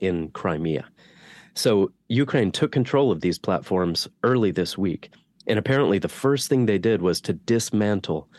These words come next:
those S four hundred sensors. And so that left some of the S four hundred systems in Western Crimea unable to function. And so Ukraine was able to blow those up. And so then,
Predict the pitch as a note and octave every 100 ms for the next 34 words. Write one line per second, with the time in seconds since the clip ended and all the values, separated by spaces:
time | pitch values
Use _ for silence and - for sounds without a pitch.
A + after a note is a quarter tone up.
0 | _ _ G#2+ G2 - G#2 G2 - F#2+ G2+
1 | F#2 E2+ - G2+ F2+ - C2 - - -
2 | - - A2 - F#2 D#2+ C#3 - F#2+ F2
3 | - - - A2 G#2+ F#2 G2+ - G2 F#2+
4 | F#2+ E2+ - - - F2 E2+ - F2+ E2+
5 | G2 G2 G2 E2+ G2 F#2 F#2 F#2+ D#2+ -
6 | - - _ - A2+ A#2+ A2 F#2 E2+ A2+
7 | A#2+ - D#2 C#2+ _ _ - G#2 F#2+ -
8 | G2 F2+ E2 - G#2 A2 G#2+ F2+ F2 G2
9 | F2 E2 D#2 F2 G2 F#2+ E2+ E2+ - F2+
10 | D#2+ E2 D#2 - - - - - - -
11 | G#2+ - F#2 A#2 D#3 F#2+ F#2+